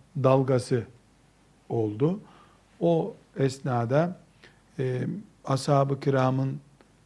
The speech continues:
ve ashabın çocuklarının içinde bulunduğu çok büyük bir, e, şehit kafilesi ortaya çıktı. Yani çok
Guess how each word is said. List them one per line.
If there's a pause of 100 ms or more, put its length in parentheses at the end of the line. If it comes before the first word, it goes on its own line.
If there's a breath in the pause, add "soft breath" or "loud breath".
ve
ashabın
çocuklarının (420 loud breath)
içinde
bulunduğu (540 loud breath)
çok
büyük
bir, (560 soft breath)
e,
şehit (880)
kafilesi
ortaya
çıktı. (680 loud breath)
Yani
çok